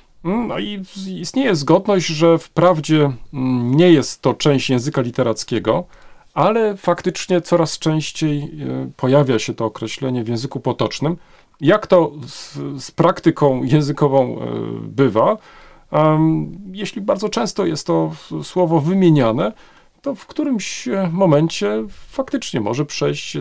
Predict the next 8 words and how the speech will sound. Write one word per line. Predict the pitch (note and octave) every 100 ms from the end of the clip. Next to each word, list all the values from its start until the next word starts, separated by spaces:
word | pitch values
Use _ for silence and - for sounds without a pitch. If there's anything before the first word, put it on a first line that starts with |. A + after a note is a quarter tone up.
| C#3+
także | C#3 C3+ D3
do | C#3
języka | C#3 C3 C#3 C3+
literackiego. | A#2+ C3+ B2 - - G#2+
Także | G2+ G2+ - -
to | - C3 C#3
jest | B2+ -
tylko | C#3 C3 C3+